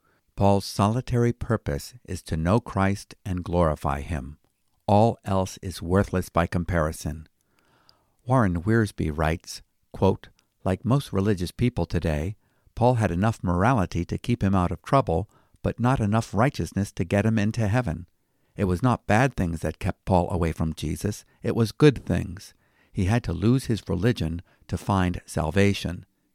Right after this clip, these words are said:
End quote. The Christian life is never boring. There is always more of Christ to discover. "Not that I had already obtained it," Paul says, "or have already become perfect,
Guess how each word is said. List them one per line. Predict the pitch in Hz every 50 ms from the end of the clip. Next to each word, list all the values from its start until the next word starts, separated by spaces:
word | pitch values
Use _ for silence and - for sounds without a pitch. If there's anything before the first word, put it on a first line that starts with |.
| _ _
End | - 90 82 80 - -
quote. | - - 90 85 - - - - _ _ _ _ _ _ _ _ _ _ _ _ _ _ _
The | - 104
Christian | - 156 147 - - 113 101
life | 101 107 110 - -
is | 80 80 -
never | 90 92 107 110 - 85 82
boring. | - 92 98 95 87 82 80 78 78 85 - _ _ _ -
There | 80 85
is | 87 87 -
always | - - 123 123 120 123 123 - -
more | 92 95 101 98 -
of | 98 98 - -
Christ | - - 90 90 95 - - - - - _
to | - 90
discover. | 87 90 - - - 90 82 73 76 76 87 - - _ _ _ _ _ _ _ _ _ _ _ _ _ _ _ _ _ _ -
"Not | 92 92 104 -
that | - 90 82
I | 82 82 82
had | 80 82 80 -
already | - 98 90 85 85 85 82
obtained | 78 - - - 98 107 113 107 -
it," | 85 - _ _
Paul | - 80 78 78
says, | - - - 82 85 92 - - _ _ _
"or | - 104 95 80
have | 92 87 - -
already | - 110 104 101 98 95 90 90
become | 85 95 - - 101 92 85
perfect, | - - 110 123 - - 87 - - -